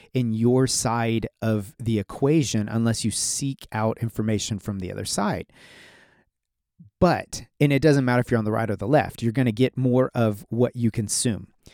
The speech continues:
But the people who are undecided, and Google knows exactly who those people are. They're not sure about what they think politically. They're not sure about what candidate they're gonna vote for. They're not sure about what dinner they're gonna eat. It doesn't matter,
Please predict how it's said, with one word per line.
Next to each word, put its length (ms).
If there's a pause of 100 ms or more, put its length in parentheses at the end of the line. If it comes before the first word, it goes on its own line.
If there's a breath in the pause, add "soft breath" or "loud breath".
(340 soft breath)
But 380 (420)
the 140
people 460
who 140
are 120
undecided, 760
and 140
Google 400
knows 400
exactly 760
who 200
those 220
people 280
are. 220
They're 160
not 240
sure 320
about 240
what 160
they 140
think 240
politically. 500
They're 160
not 160
sure 240
about 240
what 180
candidate 600
they're 100
gonna 220
vote 240
for. 240 (320 loud breath)
They're 80
not 160
sure 180
about 240
what 320
dinner 260
they're 140
gonna 200
eat. 120
It 60
doesn't 240
matter, 220